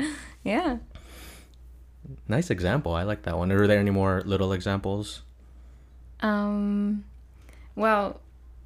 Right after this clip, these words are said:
Speaker 1: when we lived in Orlando, we don't,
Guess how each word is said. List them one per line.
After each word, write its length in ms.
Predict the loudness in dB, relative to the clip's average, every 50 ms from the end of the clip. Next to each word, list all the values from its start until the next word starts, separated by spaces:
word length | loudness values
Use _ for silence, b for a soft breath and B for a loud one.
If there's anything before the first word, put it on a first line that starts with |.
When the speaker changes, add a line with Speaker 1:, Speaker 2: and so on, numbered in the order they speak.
| -12 -6
Speaker 1:
when 260 | -2 0 2 2 4
we 140 | 2 2 2
lived 220 | 2 2 2 2 2
in 140 | 2 2
Orlando, 920 | 2 2 2 2 2 0 0 0 0 0 0 0 0 0 0 0 -2 -4 -4 -2
we 160 | 0 2 2
don't, 280 | 4 2 2 0 -4